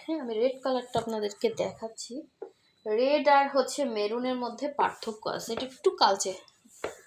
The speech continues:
আসলে এখানে হাতের কাছে কিছু দেখতে পাচ্ছি না। ঠিক আছে, এটা হচ্ছে মেরুন কালার। হ্যাঁ, এই ডিজাইনটার মধ্যে এই লা-, লাকনোটা কিন্তু স্টকে আসছে, যার ভালো লাগবে নিয়ে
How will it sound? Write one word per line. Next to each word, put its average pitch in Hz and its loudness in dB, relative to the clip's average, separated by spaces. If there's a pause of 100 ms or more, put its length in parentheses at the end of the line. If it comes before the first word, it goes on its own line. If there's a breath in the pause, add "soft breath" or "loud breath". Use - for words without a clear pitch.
(180)
আসলে 240 -12 (100)
এখানে 240 -8
হাতের 220 0
কাছে 208 -4
কিছু 226 0
দেখতে 202 0
পাচ্ছি 190 0
না। 185 -6 (340 loud breath)
ঠিক 294 10
আছে, 214 8
এটা 285 8
হচ্ছে 285 8
মেরুন 240 10
কালার। 175 2
হ্যাঁ, 349 8 (300 loud breath)
এই 269 6
ডিজাইনটার 226 8
মধ্যে 220 2
এই 240 6
লা-, 196 4
লাকনোটা 208 2
কিন্তু 226 0
স্টকে 170 0
আসছে, 170 -2
যার 196 4
ভালো 202 2
লাগবে 208 4
নিয়ে 180 2